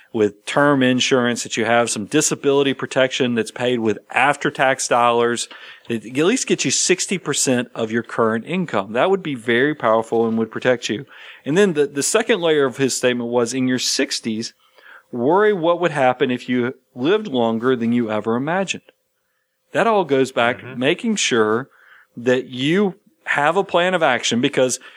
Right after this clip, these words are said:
Speaker 1: A lot of people, I have the question, people say, "When I retire, when I'm in my sixties, does that mean I have no more stock in my portfolio?" No, you've got thirty years probably, thirty, maybe forty years with the way, you know, we're making breakthroughs in technology with healthcare.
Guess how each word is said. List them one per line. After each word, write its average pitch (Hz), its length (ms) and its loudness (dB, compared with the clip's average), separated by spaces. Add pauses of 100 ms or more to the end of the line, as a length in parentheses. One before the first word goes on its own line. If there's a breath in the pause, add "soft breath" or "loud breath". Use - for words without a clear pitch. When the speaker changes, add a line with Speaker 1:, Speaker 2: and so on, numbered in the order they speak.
(240 loud breath)
Speaker 1:
A 139 80 -8
lot 180 180 0
of - 60 -6
people, 165 200 0
I 180 100 2
have 233 140 2
the 165 100 2
question, 160 360 -2
people 156 200 -2
say, 139 180 2
"When 139 180 2
I 214 60 4
retire, 170 460 0
when 156 100 2
I'm 135 140 0
in 139 100 0
my 127 120 2
sixties, 160 400 0
does 156 40 -2
that 170 120 0
mean 214 120 -2
I 196 40 2
have 160 120 0
no 139 120 0
more 147 160 2
stock 120 380 -2
in 147 60 -4
my 143 200 0
portfolio?" 160 600 0 (400 soft breath)
No, 226 260 2
you've 135 200 0
got - 260 -2
thirty 165 260 2
years 240 380 0
probably, - 400 -2
thirty, 170 360 0
maybe 156 300 2
forty 311 420 0
years 120 420 0
with 123 120 0
the 123 60 0
way, 143 300 2 (360 loud breath)
you 151 80 -2
know, 143 80 2
we're 143 120 2
making 151 320 -2
breakthroughs 156 640 0
in 131 120 0
technology 139 560 0
with 117 200 0
healthcare. 135 560 0